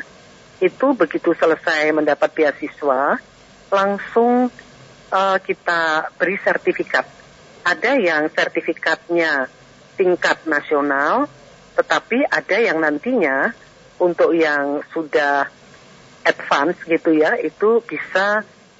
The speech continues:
eh, sertifikatnya tingkat asean. Bahkan untuk nantinya, kalau memang ini sudah, eh, benar-benar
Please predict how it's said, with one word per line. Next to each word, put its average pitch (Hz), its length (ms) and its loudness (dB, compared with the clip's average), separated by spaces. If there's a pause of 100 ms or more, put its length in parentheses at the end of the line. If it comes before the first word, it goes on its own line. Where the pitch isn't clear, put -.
(300)
eh, 165 320 2
sertifikatnya 175 840 -2
tingkat 170 300 -2
asean. 131 520 -2 (560)
Bahkan 202 280 0
untuk 180 280 0
nantinya, 165 720 0 (240)
kalau 147 240 2
memang 151 440 0
ini 151 200 0
sudah, 147 400 0 (720)
eh, 143 160 2
benar-benar 147 880 2